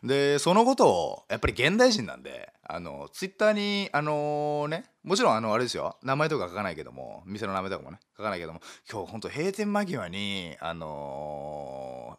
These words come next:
変なお客さん来てマジで困った」みたいな。で、ずっと「何々ホテル、何々ホテル」って言って、「マジやばかった、わらわら」みたいなツイートをね、したんですよ。そしたら、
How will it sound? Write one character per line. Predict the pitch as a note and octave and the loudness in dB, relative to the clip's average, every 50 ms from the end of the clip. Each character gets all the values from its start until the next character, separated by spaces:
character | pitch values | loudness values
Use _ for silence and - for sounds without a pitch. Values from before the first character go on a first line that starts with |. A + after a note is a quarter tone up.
| _ _ _ | _ _ _
変 | - - F#3+ A3+ | -10 -6 -4 -4
な | G#3 - | -4 -4
お | G#1 - | -6 -8
客 | - A2 G2+ - | -8 -12 -12 -12
さ | - - | -12 -12
ん | G#2 F#2+ | -12 -16
来 | - | -16
て | - G2 | -16 -16
マ | E2+ F2 C#3+ | -12 -8 -8
ジ | F#3 F#3 | -6 -6
で | E3+ - | -6 -8
困 | - B2+ A#2+ G#2+ | -8 -8 -8 -8
っ | G2+ - | -10 -12
た」 | _ A2 E2+ D#2 D#2+ | _ -12 -12 -12 -14
み | E2 | -14
た | - D2+ D2 | -16 -16 -18
い | D2+ | -16
な。 | C#2+ - - - _ _ _ _ _ _ _ _ _ _ _ _ _ _ _ - | -16 -18 -18 -20 _ _ _ _ _ _ _ _ _ _ _ _ _ _ _ -12
で、 | - - | -10 -10
ず | - - B2 C#3 | -8 -8 -8 -8
っ | |
と | - - A3 A3 | 2 2 4 4
「何 | G#3+ G3+ G#3 G#3+ | 6 4 4 4
々 | A3 A3+ A3+ A3 | 4 4 2 0
ホ | A3+ A#3 | -2 -2
テ | - F3 | -2 -2
ル、 | B2 G#2 | -2 -2
何 | F#2+ F#2+ A2 B2+ | -4 -6 -8 -6
々 | C3 C3+ C#3+ | -6 -6 -8
ホ | C#3 C#3+ | -8 -6
テ | C3 C3+ | -6 -6
ル」 | A2 | -6
っ | G#2 | -6
て | - | -10
言 | F2 | -12
っ | - | -12
て、 | F2 | -6
「マ | F2 A2+ F3 | -4 -2 -2
ジ | F3 F3+ | -2 -2
や | D3+ C3+ | -4 -4
ば | D#3 - | -4 -4
か | - - | -4 -6
っ | - | -6
た、 | _ - - F2 | _ -8 -6 -4
わ | - - - | -4 -2 -2
ら | C2 B1+ | -2 0
わ | C2+ - | -2 -2
ら」 | - - | -2 -2
み | G#2 A2+ G#2+ | -4 -6 -6
た | - G2 E2+ | -4 -6 -6
い | E2+ | -4
な | E2+ E2 D#2 C2 B1+ - - - - - - - - | -4 -6 -6 -6 -10 -16 -18 -18 -18 -18 -20 -20 -18
ツ | - - - G#2+ | -14 -10 -8 -6
イ | G#2 G2+ | -6 -6
ー | G2+ | -6
ト | - G#2 F#2 | -6 -8 -8
を | F2+ | -8
ね、 | G2 C3 F#3+ - _ _ _ _ _ _ | -8 -10 -12 -14 _ _ _ _ _ _
し | - - - | -6 0 2
た | C3+ A2+ | 2 2
ん | E2 | 2
で | - | -2
す | - - | -14 -18
よ。 | _ _ _ _ _ - - - - - - - - _ _ _ _ _ _ _ _ | _ _ _ _ _ -18 -18 -16 -18 -18 -18 -20 -20 _ _ _ _ _ _ _ _
そ | _ - C#3 | _ -4 -2
し | C#3+ - - | 0 2 4
た | A3 F3 | 4 4
ら、 | A2 F2 E2 - - - | 4 2 0 -2 -4 -14